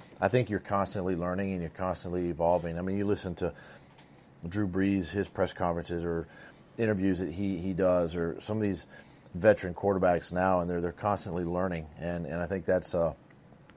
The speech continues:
that's a sign of, of, of the success that they're having. And, and so,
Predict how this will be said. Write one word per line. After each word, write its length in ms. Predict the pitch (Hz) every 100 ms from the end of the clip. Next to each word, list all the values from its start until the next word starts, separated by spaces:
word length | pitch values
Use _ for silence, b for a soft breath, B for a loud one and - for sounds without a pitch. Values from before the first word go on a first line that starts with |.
| - - - -
that's 180 | 95
a 60 | 92
sign 460 | - 107 101 101 95
of, 200 | 90 - b b b b -
of, 240 | 92 85
of 180 | 80 87
the 80 | 87
success 440 | 98 - 101 90
that 120 | 87
they're 160 | 92 85
having. 460 | 85 90 87 82 82
And, 180 | 82
and 180 | 73 85
so, 240 | 98 90